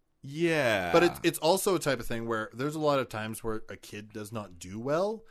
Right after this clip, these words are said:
Speaker 1: Yeah.
Speaker 2: and a parent makes a bunch of stank, so they move on anyways. That does not happen in this
Speaker 1: They
Speaker 2: world.
Speaker 1: literally can't.
Speaker 2: They can't
Speaker 1: <laughs> This
Speaker 2: do
Speaker 1: is
Speaker 2: it.
Speaker 1: We, we, we as a human, human society cannot comprehend that working.
Speaker 2: Although, you know what?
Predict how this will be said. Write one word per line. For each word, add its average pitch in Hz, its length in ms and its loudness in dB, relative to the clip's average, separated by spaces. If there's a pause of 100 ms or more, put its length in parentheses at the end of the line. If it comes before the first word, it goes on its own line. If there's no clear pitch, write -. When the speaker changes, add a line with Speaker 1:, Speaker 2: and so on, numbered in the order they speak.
Speaker 1:
Yeah. 113 240 2
Speaker 2:
and 113 100 -4
a 104 40 -6
parent 147 380 -2
makes 127 200 -6
a 131 40 -6
bunch 120 260 -8
of 110 60 -8
stank, 127 680 -4 (100)
so - 160 -8
they 117 160 -2
move 123 260 -2
on 120 280 0
anyways. 156 580 0
That 127 180 -10
does 131 220 4
not 120 160 0
happen 104 300 -4
in 87 100 -10
this 87 120 -12
Speaker 1:
They 160 120 10
Speaker 2:
world. 143 100 4
Speaker 1:
literally 214 320 8
can't. 214 460 8
Speaker 2:
They 120 220 -2
can't 156 300 4
Speaker 1:
<laughs> - 20 6
This 165 100 8
Speaker 2:
do 143 200 6
Speaker 1:
is 113 60 6
Speaker 2:
it. - 80 -4 (640)
Speaker 1:
We, 147 180 -2 (140)
we, 156 240 -2 (360)
we 170 280 2
as 165 140 4
a 156 60 2
human, 156 420 -2
human 139 480 0
society 135 400 2
cannot 127 460 0 (260)
comprehend 131 840 2
that 113 300 2
working. 113 380 2
Speaker 2:
Although, 185 280 6
you 190 140 2
know 208 160 2
what? 214 160 4